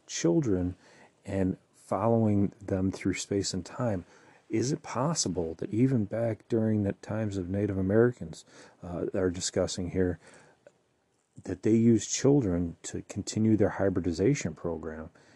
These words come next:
and to utilize their D N A and, and track, um, their spiritual progress, track their biological progress, track Earth's progress and health. Uh, it's very, very possible and fascinating. All Native American tribes see themselves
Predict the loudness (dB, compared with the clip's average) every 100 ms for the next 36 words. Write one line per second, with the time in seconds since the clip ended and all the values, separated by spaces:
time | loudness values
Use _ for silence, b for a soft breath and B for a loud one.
0 | b -12 -10 0 2 4 2 0 -2 -4
1 | -2 0 2 2 2 0 -2 -4 -10 -10
2 | -10 -10 -10 0 2 2 -2 b b b
3 | b -18 -14 -12 -6 -4 -4 -2 0 0
4 | 0 -2 -2 -4 -2 0 0 0 -2 -6
5 | -4 -4 -6 -8 -4 -2 0 0 0 -2
6 | -4 -4 -4 -2 0 -2 -2 -6 -4 -4
7 | -4 _ -2 -2 -2 -14 -14 -4 0 2
8 | 2 2 0 -6 -4 0 0 -2 _ b
9 | b b b b -16 -12 -10 -8 4 6
10 | 6 4 4 4 2 -4 -6 -2 -2 -2
11 | -2 -2 0 0 0 -2 -4 -4 -6 -14
12 | _ _ B B B B B B _ _
13 | _ _ 2 6 8 6 6 8 8 8
14 | 6 4 2 0 -2 0 2 2 0 -2
15 | 2 2 2 -2 -2 0 0 -2